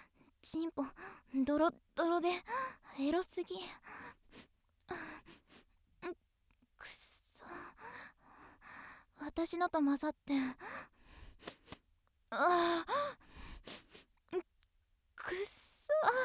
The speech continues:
あ、ちょ、ちょっと待って。これ、なんか。お、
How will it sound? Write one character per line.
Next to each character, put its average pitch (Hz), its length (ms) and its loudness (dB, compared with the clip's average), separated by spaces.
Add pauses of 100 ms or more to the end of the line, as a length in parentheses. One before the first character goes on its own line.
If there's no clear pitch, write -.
(600)
あ、 - 120 4 (800)
ち - 80 -2
ょ、 - 40 -2 (580)
ち 359 120 0
ょ 349 40 4
っ 349 60 -4
と 339 120 2
待 320 200 4
っ 359 40 4
て。 294 240 4 (560)
こ - 160 -8
れ、 294 60 -6 (600)
な 339 220 0
ん 330 40 -8
か。 277 360 4 (1600)
お、 330 260 2